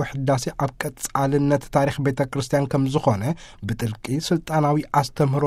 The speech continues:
ዝሃቡ ከም ዝኾኑ ድማ ገሊጾም፣ ዓብ-፣ ዓብዪ ትሕትናን ሰናይ ፍቓድን ዝነበሩ ተኸታሊ ቅዱስ ጴጥሮስ ብዙሕ ግዜ ምስኦም ኣብ ዝተራኸብኩሉ እዋን መንፈስ ኣቦነቶም ዘስተማቐሩን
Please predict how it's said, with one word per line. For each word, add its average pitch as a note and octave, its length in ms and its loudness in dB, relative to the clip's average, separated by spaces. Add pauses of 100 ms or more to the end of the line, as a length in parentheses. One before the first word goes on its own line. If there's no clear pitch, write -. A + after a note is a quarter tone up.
ዝሃቡ C#3 360 2
ከም C#3 240 2
ዝኾኑ C#3 380 2
ድማ B2+ 240 4 (280)
ገሊጾም፣ G#2 600 -2 (360)
ዓብ-፣ A#2 220 -2 (260)
ዓብዪ B2+ 280 0 (140)
ትሕትናን D3 680 -2
ሰናይ D3 500 2
ፍቓድን C#3+ 540 0
ዝነበሩ C3 500 2 (380)
ተኸታሊ C#3+ 460 2
ቅዱስ C#3 240 -2
ጴጥሮስ C#3+ 400 0
ብዙሕ A#2+ 340 -2
ግዜ D3 180 -2 (160)
ምስኦም D3+ 500 4 (160)
ኣብ G#2 180 -2 (340)
ዝተራኸብኩሉ C#3+ 760 2 (140)
እዋን C#3 300 4 (200)
መንፈስ A#2+ 400 2 (100)
ኣቦነቶም C#3+ 720 2
ዘስተማቐሩን C#3+ 880 2